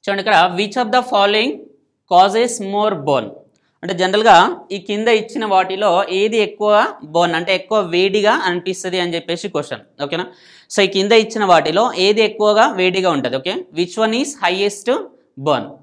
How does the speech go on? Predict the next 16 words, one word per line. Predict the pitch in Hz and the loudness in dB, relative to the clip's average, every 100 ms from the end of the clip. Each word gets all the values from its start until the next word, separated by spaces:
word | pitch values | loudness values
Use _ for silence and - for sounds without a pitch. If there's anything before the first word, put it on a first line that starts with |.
| - | -8
ఓకేనా? | 151 147 104 - _ _ _ | -4 -4 -6 -16 _ _ _
చూడండి | 220 220 | 0 0
ఇక్కడ | 214 226 196 190 175 | 4 4 4 2 2
బాయిలింగ్ | 180 214 233 233 | 2 2 -2 0
వాటర్ | 226 220 247 - - - | 2 4 2 2 -2 0
ఫస్ట్ | 175 - | 0 2
వన్, | 214 403 - _ - | 2 2 -6 _ -6
సెకండ్ | 185 220 226 226 | -4 -4 -4 -4
one | 226 | -4
is | 240 240 - | -6 -8 -2
hot | 175 185 196 | 2 2 2
water, | 208 208 233 240 - | -2 0 -2 -2 -4
third | 190 190 190 | -2 -2 -2
one | 214 214 | -4 -4
is | 214 - | -6 -8
steam | - 208 | -6 -4